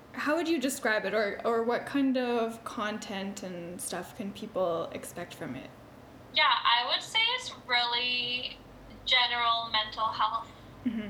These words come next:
Speaker 2: advice or suggestions. Um, the reason I say general is 'cause it, it, again, like, even if we talk about just, like,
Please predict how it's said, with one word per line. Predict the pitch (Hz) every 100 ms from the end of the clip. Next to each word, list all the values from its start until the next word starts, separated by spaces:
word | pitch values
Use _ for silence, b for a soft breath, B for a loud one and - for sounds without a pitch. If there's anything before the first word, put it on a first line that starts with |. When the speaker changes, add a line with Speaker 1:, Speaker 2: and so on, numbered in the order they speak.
| 220
Speaker 2:
advice | 233 - - - - -
or | 240 233
suggestions. | 240 233 - - - - - -
Um, | - 240 226 226 226 - B B B -
the |
reason | 269 311 339
I | 339
say | 359 269
general | 247 220 220 220 220 220
is | -
'cause | 233 - -
it, | 87 87 - - -
it, | - - - - - -
again, | 254 233 226 226
like, | 226 269
even | 269 262
if | 247
we | 247
talk | 240 - 220
about | 226 220
just, | 226
like, | 226